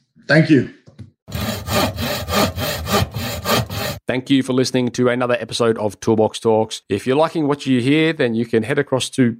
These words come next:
Speaker 2: the siteshed dot com where you can join our community by signing up to our Toolbox Talks.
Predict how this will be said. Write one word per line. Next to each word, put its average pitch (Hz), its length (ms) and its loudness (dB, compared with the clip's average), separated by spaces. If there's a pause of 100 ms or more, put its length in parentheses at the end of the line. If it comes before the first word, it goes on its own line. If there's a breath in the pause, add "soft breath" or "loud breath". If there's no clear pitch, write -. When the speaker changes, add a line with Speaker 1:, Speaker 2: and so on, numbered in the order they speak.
Speaker 2:
the 117 100 2
siteshed 113 720 0
dot 110 260 -2
com 110 380 2
where 104 120 0
you 110 200 4
can 110 220 -2
join 147 200 2
our 139 100 0
community 117 580 0
by 98 480 0 (220)
signing 123 320 0
up 120 100 -4
to 123 100 0
our 104 80 0
Toolbox 135 360 -2
Talks. 143 400 0